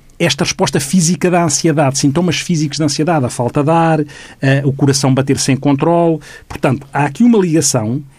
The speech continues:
entre o medo de sair de casa e este tipo de sintomas. Agora, a nossa questão é, será que ele tem medo de sair de casa porque não se quer afastar de quem o protege?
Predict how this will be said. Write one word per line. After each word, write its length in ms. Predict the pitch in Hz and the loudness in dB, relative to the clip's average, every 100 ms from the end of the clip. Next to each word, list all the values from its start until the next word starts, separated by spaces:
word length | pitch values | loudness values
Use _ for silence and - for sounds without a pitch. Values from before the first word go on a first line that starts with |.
| - - - | -20 -10 -2
entre 380 | 165 147 143 143 | 0 0 -4 -2
o 120 | 131 | 2
medo 240 | 156 254 - | 4 2 0
de 60 | |
sair 280 | - 156 127 | 0 0 0
de 80 | - | -2
casa 520 | - 98 98 127 139 - - - _ | -6 -4 -4 -6 -6 -14 -20 -20 _
e 280 | 160 156 240 - | 0 2 0 -4
este 260 | - 160 - | -2 -2 -2
tipo 160 | 165 139 | -6 -6
de 80 | - | -2
sintomas. 640 | 156 147 101 87 - - - _ - | -2 -2 -4 -6 -10 -16 -20 _ -2
Agora, 220 | 127 139 | 0 2
a 40 | 135 | 0
nossa 220 | 170 - | -2 -4
questão 380 | - 226 214 135 | -2 0 2 0
é, 140 | 98 - - - - | -2 -10 -20 -20 -12
será 400 | - - 165 196 | -6 -2 2 2
que 180 | 202 - | 0 0
ele 100 | 160 | 0
tem 200 | 139 156 | 2 2
medo 280 | 147 175 202 | 4 2 0
de 60 | - | 0
sair 300 | 147 170 180 | 2 2 0
de 100 | - | -4
casa 500 | - 107 95 90 87 _ _ - - - | -4 -4 -6 -10 -14 _ _ -20 -6 -2
porque 240 | 139 143 | 0 2
não 140 | 160 | 2
se 120 | - - | 0 0
quer 160 | 196 | 0
afastar 520 | 185 - 156 - 160 139 | 0 0 -4 0 0 0
de 80 | |
quem 100 | 143 | 0
o 80 | 135 | 0
protege? 600 | 127 117 120 143 180 - | 0 -2 -2 -2 -4 -14